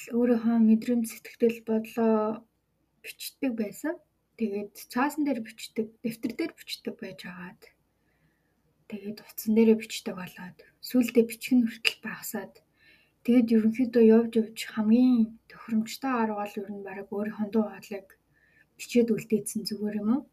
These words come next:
Тэгэхгүй яг бичгээр бас зарим зүйлүүдээ яг бүгдийг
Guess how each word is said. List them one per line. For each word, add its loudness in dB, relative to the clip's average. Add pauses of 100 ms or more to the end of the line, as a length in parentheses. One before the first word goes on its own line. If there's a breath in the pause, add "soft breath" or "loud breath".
(1000 soft breath)
Тэгэхгүй -2
яг 4
бичгээр 0
бас -2 (640)
зарим 6
зүйлүүдээ 2 (120)
яг -14 (100)
бүгдийг 4